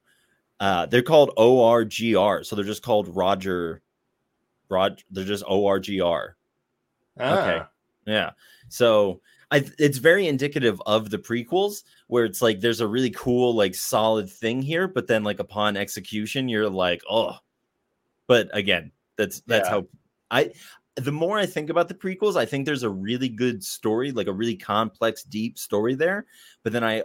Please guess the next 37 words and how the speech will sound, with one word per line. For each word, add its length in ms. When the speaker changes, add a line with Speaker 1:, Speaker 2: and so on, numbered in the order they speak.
Speaker 1:
also 460
think 240
about, 380
I 380
have 200
a 60
very 400
distinct 560
memory 520
of 260
leaving 720
the 80
Clone, 560
uh, 280
Attack 300
of 80
the 60
Clones 540
and 120
just 240
being 240
like, 320
"I 260
couldn't 480
tell 220
you 160
for 160
a 40
million 480
dollars 540
what 280
the 100
story 500
was 300
of 100
that 280
movie. 440